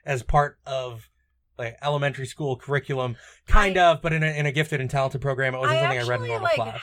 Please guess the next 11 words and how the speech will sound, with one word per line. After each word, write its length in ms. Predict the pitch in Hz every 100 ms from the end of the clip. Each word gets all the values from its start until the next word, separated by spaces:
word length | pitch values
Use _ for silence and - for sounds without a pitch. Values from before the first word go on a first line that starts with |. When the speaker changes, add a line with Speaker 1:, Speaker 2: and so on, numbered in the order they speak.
| -
Speaker 2:
haven't 420 | 214 226 254 233
read 360 | 185 175 190 196
the 80 | 190
last 400 | 170 180 180 -
two 120 | 190
of 160 | 202 226
those. 320 | 254 285 _ _ _ _ _ _ _
Speaker 1:
Hmm. 180 | 208 214
Speaker 2:
Um, 360 | 208 196 185 208 _ _ _ _ _ _ -
I, 40 |
like, 200 | 220 190